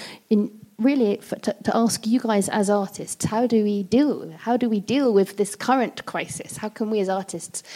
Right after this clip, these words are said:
support people and audiences during this next few months?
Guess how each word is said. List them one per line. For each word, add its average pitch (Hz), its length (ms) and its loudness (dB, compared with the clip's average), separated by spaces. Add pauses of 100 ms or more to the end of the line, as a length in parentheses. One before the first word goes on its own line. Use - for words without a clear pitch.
(340)
support - 640 2 (340)
people 220 380 0
and 175 160 -6
audiences 175 800 -2 (500)
during 170 280 0
this 160 180 -10
next - 220 -8
few 165 140 -10
months? - 380 -14